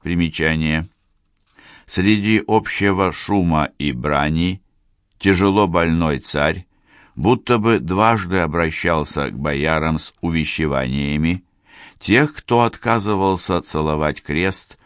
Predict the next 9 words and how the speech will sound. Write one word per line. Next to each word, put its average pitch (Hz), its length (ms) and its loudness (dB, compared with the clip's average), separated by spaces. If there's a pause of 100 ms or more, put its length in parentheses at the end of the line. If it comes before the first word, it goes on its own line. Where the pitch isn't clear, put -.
(320)
он 104 220 4
убеждал, 95 640 2
что 90 320 0
присягают 80 880 -2
они 73 300 0
его 78 420 -2
сыну 82 400 -2
царевичу 71 720 -4
Дмитрию, 71 880 -2